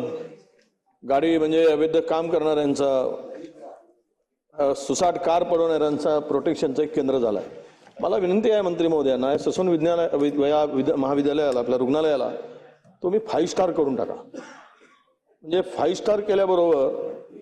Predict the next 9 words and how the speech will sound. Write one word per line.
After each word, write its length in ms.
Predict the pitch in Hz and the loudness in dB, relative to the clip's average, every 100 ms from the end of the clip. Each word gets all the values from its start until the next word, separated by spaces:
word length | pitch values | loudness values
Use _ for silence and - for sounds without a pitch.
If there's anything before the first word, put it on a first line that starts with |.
| - - 107 | -20 -20 -4
जेवढे 300 | 143 160 226 | 0 4 4
ड्रग्स 300 | 196 202 - | 2 0 0
माफिया 300 | 185 175 170 | 0 2 2
आहेत, 140 | 127 - - - - - - | 0 -4 -8 -10 -16 -20 -10
नाहीतरी 720 | 127 151 165 170 180 175 - - - - _ _ _ _ _ _ _ - 127 - _ - | -2 0 2 2 2 2 -2 -8 -18 -20 _ _ _ _ _ _ _ -20 -20 -20 _ -6
आपण 280 | 139 180 | -2 -2
पाहिलं 320 | 175 160 196 196 | 0 0 2 2
ते 300 | 175 139 131 | 2 0 0
की 500 | - 139 139 131 | 2 2 4 0